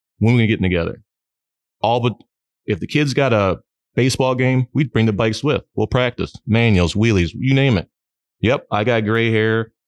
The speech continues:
Forty-one. Well, until next Friday, I'll be forty-two. But I feel like I'm twenty-five. So now,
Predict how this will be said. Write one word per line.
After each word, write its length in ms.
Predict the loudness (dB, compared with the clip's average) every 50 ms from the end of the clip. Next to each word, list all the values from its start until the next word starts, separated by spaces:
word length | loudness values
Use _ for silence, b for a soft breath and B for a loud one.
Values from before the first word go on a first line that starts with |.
| _ _ _ _ _
Forty-one. 640 | -2 0 2 2 2 2 2 2 2 2 0 0 -2
Well, 180 | -2 -2 -2 -2
until 260 | -2 -2 -2 0 0
next 200 | 0 0 -2 -2
Friday, 300 | -2 -2 -2 0 0 0
I'll 100 | 0 0
be 120 | -2 -4
forty-two. 680 | -4 -2 -2 -2 -2 -2 -4 -4 -2 -2 -2 -2 -4 -6 _ _ _ _ -4
But 260 | -4 -2 -4 -6 -12 _ _ -16
I 40 | -8
feel 160 | -4 -2 -2
like 120 | 0 0 0
I'm 100 | 0 0
twenty-five. 720 | 0 0 0 0 -2 -2 -4 -4 -4 -4 -4 -6 -8 -12 -16 _ _ _ _ _ _ _ _ _ _ -4
So 140 | -2 0
now, 500 | 2 2 2 0 0 0 -2 -2 -4 -8